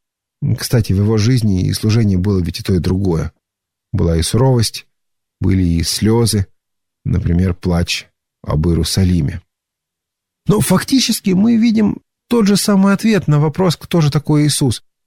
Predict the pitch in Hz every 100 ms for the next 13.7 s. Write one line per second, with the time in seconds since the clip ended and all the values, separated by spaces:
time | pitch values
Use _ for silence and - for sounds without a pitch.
0 | _ _ _ _ _ _ - 165 214 254
1 | 226 - 120 185 220 - - 214 233 202
2 | 104 80 135 113 139 247 277 - 214 196
3 | 131 - - _ _ _ _ _ _ _
4 | _ _ _ _ - 120 123 110 110 120
5 | 135 139 - 190 233 226 117 - 127 131
6 | 123 147 165 101 - 113 104 87 92 -
7 | 113 117 - 127 98 _ _ - 160 113
8 | - 135 139 127 - 139 135 170 - 190
9 | 101 _ _ _ _ _ _ _ _ _
10 | _ _ _ _ - 120 127 123 - 127
11 | 123 - - 98 67 - _ _ _ _
12 | _ _ _ _ - 82 92 95 101 98
13 | 95 - 78 - - - -